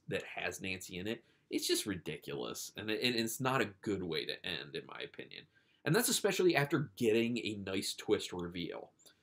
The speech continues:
Then you get let down by this just weirdness. You're like, "Oh, not a great choice." Once again, hated the music in this, though. But overall, I liked it enough. And, uh,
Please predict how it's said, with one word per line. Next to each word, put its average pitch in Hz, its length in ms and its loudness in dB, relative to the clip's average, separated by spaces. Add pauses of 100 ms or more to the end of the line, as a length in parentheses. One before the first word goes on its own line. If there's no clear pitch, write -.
(200)
Then 120 220 4
you 113 80 2
get 110 240 6
let 104 240 4
down 95 260 0
by 87 80 -6
this 90 200 -8
just 90 160 -12 (100)
weirdness. 87 800 -6
You're 92 180 -8
like, 90 260 -8
"Oh, 107 300 -18 (180)
not 139 160 -4
a 113 40 -2
great 80 240 -6
choice." 62 280 -6 (1300)
Once 185 200 6
again, 147 420 6
hated 107 400 0
the 98 60 -6
music 85 400 -6
in 73 120 -6
this, - 180 -10
though. - 240 -6 (100)
But 277 200 8
overall, 196 680 10 (340)
I 190 80 4
liked 165 280 8
it 101 100 2
enough. 98 520 -2
And, 107 300 2
uh, 101 400 4